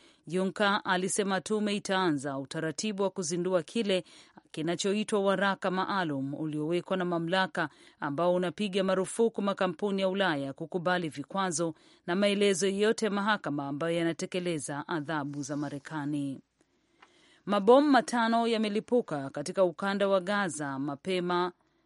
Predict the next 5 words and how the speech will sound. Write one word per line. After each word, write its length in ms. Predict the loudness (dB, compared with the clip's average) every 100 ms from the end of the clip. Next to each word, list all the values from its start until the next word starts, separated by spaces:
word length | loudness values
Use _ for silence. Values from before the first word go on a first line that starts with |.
| _
leo 460 | -2 2 2 2 2
na 140 | 0
kumjeruhi 720 | -2 -2 0 2 2 0 -4
mtu 420 | -4 -4 -6 -6
mmoja. 640 | -4 -4 -6 -8 -8 -8